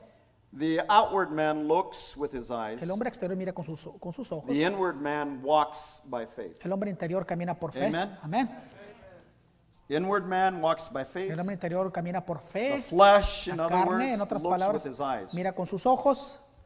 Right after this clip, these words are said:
Speaker 1: That's all we have.
Speaker 2: Es todo lo que tenemos.
Speaker 1: That is why science
Speaker 2: Por
Speaker 1: has
Speaker 2: eso la,
Speaker 1: proven
Speaker 2: la ciencia ha
Speaker 1: that
Speaker 2: probado
Speaker 1: the way to your soul
Speaker 2: que la manera a su
Speaker 1: is your
Speaker 2: alma
Speaker 1: eyes.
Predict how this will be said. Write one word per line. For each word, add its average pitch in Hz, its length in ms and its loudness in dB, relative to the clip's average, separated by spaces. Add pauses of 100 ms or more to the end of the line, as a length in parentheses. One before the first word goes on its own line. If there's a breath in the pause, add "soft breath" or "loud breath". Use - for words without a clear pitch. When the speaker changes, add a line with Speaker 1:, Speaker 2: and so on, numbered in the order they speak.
Speaker 1:
That's - 160 -8
all 185 180 4
we 175 140 -2
have. 160 360 -4
Speaker 2:
Es 160 100 -14
todo 190 120 2
lo 190 80 2
que 190 120 -6
tenemos. 190 380 -4
Speaker 1:
That 202 120 4
is 208 160 0
why 202 300 8
science 165 760 -2
Speaker 2:
Por 185 100 0
Speaker 1:
has 185 100 0
Speaker 2:
eso 190 120 0
la, 180 100 2
Speaker 1:
proven 120 240 -12
Speaker 2:
la 170 120 -4
ciencia 226 300 -2
ha - 20 0
Speaker 1:
that - 60 -8
Speaker 2:
probado 180 380 0
Speaker 1:
the 185 80 0
way 190 280 6
to 220 160 -6
your 175 160 -2
soul 160 460 0
Speaker 2:
que 196 100 -4
la 190 100 2
manera 202 260 -2
a 254 40 -6
su - 140 -4
Speaker 1:
is 190 40 4 (100)
your 208 120 2
Speaker 2:
alma 143 260 4
Speaker 1:
eyes. 95 120 -10